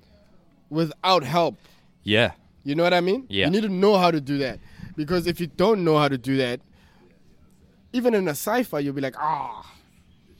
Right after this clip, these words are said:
Speaker 2: <laughs> It's a bummer for everyone else. <laughs>
Speaker 1: And half the time, the people that are listening to you are not even seeing that you're doing a mistake.
Speaker 2: Oh, they,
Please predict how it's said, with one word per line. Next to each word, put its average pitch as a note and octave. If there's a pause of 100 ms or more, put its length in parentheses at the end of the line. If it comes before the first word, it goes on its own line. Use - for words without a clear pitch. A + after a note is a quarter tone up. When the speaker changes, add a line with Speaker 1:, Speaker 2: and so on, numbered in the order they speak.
(360)
Speaker 2:
<laughs> -
It's A2
a B2
bummer C3+
for A2+
everyone A2
else. C3+
<laughs> F#3
Speaker 1:
And A#3+
half C4
the A3
time, F#3
the F3+
people A#3+
that F#3+
are E3+
listening E3
to C3
you C#3 (840)
are F#3
not C4
even A3
seeing C4+
that E3+
you're D3
doing D3
a C3
mistake. B2 (180)
Speaker 2:
Oh, F2
they, F#2+